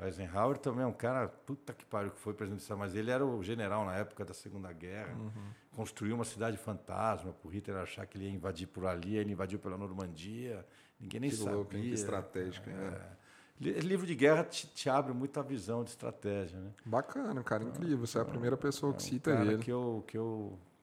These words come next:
Speaker 1: que eu, pode ter sido um monstro, um filho da puta, sei
Speaker 2: Uhum.
Speaker 1: lá o que ele foi, mas que ele tomou decisões que, que mudaram o mundo, tomou.
Speaker 2: Legal. Fala seu Instagram aí pra galera,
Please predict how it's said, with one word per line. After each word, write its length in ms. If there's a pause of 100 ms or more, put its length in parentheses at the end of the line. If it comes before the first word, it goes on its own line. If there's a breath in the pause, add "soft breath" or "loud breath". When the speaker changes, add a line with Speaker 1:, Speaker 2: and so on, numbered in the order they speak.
(140)
Speaker 1:
que 60
eu, 420 (1080)
pode 180
ter 120
sido 200
um 40
monstro, 580
um 40
filho 240
da 80
puta, 440
sei 200
Speaker 2:
Uhum. 60
Speaker 1:
lá 80
o 40
que 120
ele 100
foi, 320 (420 loud breath)
mas 200
que 120
ele 120
tomou 300
decisões 800
que, 240 (100)
que 80
mudaram 380
o 20
mundo, 300
tomou. 340 (340)
Speaker 2:
Legal. 480 (640 loud breath)
Fala 180
seu 160
Instagram 400
aí 140
pra 140
galera, 460